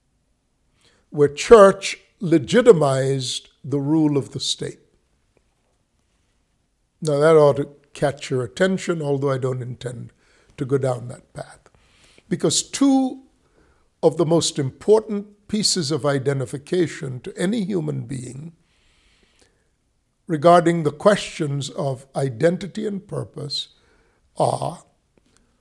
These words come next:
who or what is the God you worship, so church, and of what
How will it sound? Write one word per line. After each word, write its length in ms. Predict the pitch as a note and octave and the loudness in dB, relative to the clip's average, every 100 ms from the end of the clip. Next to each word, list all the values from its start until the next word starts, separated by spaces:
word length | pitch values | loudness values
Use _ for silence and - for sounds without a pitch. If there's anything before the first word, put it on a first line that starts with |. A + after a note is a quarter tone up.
| _ | _
who 560 | _ - A3 A#3+ B3+ - _ | _ -2 0 0 -2 -12 _
or 200 | F3 D3 | 2 2
what 540 | - F3+ E3 D3+ - - - | 4 4 4 2 -12 -16 -6
is 200 | C3+ C3+ | -6 -4
the 100 | B2 | -8
God 520 | A2 D#3 F#3+ G3 F3 | 2 6 6 4 0
you 140 | G3 | -4
worship, 680 | F#3 C#3+ A#2+ - C#3 - _ _ _ _ _ _ _ _ _ _ | -4 -4 -6 -8 -12 -12 _ _ _ _ _ _ _ _ _ _
so 160 | - C3 | -12 -12
church, 640 | - F3 C3+ C3+ - - _ _ _ _ _ _ _ _ _ _ _ _ _ _ _ _ - | -8 -4 -4 -6 -16 -20 _ _ _ _ _ _ _ _ _ _ _ _ _ _ _ _ 0
and 520 | F3+ E3 D#3+ F#3 F#3+ _ _ _ _ _ _ _ _ _ _ _ _ _ _ _ _ - | 4 4 0 -8 -10 _ _ _ _ _ _ _ _ _ _ _ _ _ _ _ _ 0
of 240 | F3 G3+ | 0 2
what 440 | F3 F3 - - | 2 2 0 -20